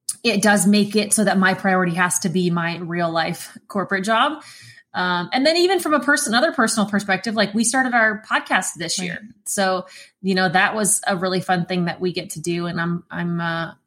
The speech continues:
Speaker 1: I'm proud of that. So we'll see what, what's to come with all of this, whether it's my career or social media or podcast and all of those things, um,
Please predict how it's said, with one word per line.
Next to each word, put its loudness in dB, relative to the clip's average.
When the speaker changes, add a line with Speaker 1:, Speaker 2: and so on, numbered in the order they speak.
Speaker 1:
I'm -2
proud 0
of -4
that. 0
So -4
we'll -4
see 2
what, -8
what's 0
to 0
come 2
with -6
all 2
of 0
this, 0
whether 4
it's 2
my 4
career 4
or 2
social -2
media 2
or 0
podcast 0
and -2
all 2
of -2
those 0
things, -2
um, -4